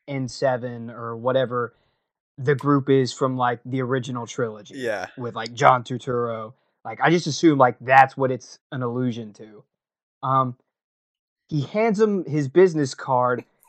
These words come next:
Speaker 1: he flips it over, and on the back reads, "G I Joe."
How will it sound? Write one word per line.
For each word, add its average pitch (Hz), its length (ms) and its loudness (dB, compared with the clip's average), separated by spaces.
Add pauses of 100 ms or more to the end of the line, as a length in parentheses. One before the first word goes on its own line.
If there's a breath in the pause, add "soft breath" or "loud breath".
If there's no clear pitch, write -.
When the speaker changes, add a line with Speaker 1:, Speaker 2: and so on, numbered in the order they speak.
Speaker 1:
he 143 80 -2
flips 214 440 0
it 196 80 6
over, 139 540 6
and 151 120 6
on 185 160 10
the 175 100 8
back 160 360 6
reads, 139 420 0 (300)
"G 165 400 10
I 175 260 12
Joe." 143 560 4